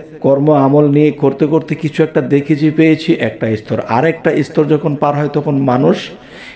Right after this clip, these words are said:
নিজের আত্মসাধনা করে সে আত্মাকে লাভ করতে পারে। তবে আজকের এই আলোচনাতে আপনাদের, আপনাদেরকে আমি কি খুশি করতে পারলাম? আপনার আত-, আপনাদের আত্মার খোরাক কি আমি দিতে পারলাম?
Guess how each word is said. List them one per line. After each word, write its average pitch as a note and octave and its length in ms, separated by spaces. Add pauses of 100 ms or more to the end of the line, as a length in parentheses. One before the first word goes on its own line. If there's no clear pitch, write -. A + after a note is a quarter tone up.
(120)
নিজের C#3 420
আত্মসাধনা D#3 760
করে E3 280 (280)
সে - 180 (120)
আত্মাকে C3+ 460
লাভ G2+ 140 (100)
করতে - 220
পারে। F2+ 200 (1160)
তবে D3 160
আজকের C#3+ 440
এই C#3 200
আলোচনাতে C#3 840
আপনাদের, A2+ 560 (460)
আপনাদেরকে A#2 600
আমি A#2 140
কি A2 160
খুশি B2+ 320
করতে F3 240
পারলাম? D#3 400
আপনার - 360
আত-, - 420
আপনাদের B2 440
আত্মার A#2 460
খোরাক B2+ 520
কি E3 100
আমি D#3+ 120
দিতে D#3 220
পারলাম? D#3 380